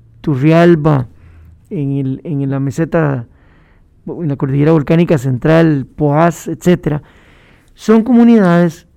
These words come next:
que gracias a las afluencias turísticas y gracias a esa distribución bastante democrática que hay en nuestro país sobre los ingresos del turismo,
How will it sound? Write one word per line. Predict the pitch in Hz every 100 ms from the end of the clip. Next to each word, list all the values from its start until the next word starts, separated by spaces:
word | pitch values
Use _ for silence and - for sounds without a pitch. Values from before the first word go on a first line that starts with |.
| -
que | 156
gracias | 147 180 190 220
a | 220
las | 208
afluencias | 175 160 185 175 190
turísticas | 214 175 139 175 156 127
y |
gracias | 135 160 202 190
a |
esa | 185 208
distribución | 196 - 190 180 147 - 185 196 202 202 - - _ _ _ _
bastante | 175 156 - - 233 214 214
democrática | 185 156 147 180 175 170 139
que | 156
hay | 170
en |
nuestro | 175 147 160
país | 156 156
sobre | 147 139
los | 131
ingresos | 123 123 143 160
del | 147
turismo, | 175 156 139 139